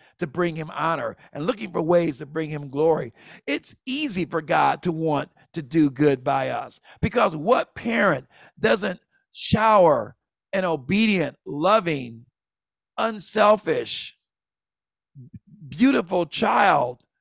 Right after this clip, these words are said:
with good things? Even then, you're not gonna give him just unlimited ice cream and candy. And, uh, you know, you're not just gonna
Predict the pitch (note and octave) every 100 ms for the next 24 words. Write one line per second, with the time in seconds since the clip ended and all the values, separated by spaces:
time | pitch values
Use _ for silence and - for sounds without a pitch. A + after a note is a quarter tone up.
0 | _ _ _ - G#3 F#3 C#3 C4 B3+ C#4+
1 | C#4+ - A2 - _ _ C4 C#4+ C4 F#3+
2 | D4 C#4 G#3 A#3 B3+ A#3 G#3+ G3+ E3+ E3
3 | C#3+ D3+ A#3 G#3 F#3 A3 - G#3+ G#3+ G#3+
4 | G#3 F#3+ - G3 B3+ - - F3+ E3 F3
5 | D#3+ C3+ - A3 B3 F#3 D#3 F#3 - _
6 | _ _ _ _ - G3 G3 - G#3+ B3+
7 | C4+ A3 C4 B3 G#3 F#3 G#3 F#3 D3+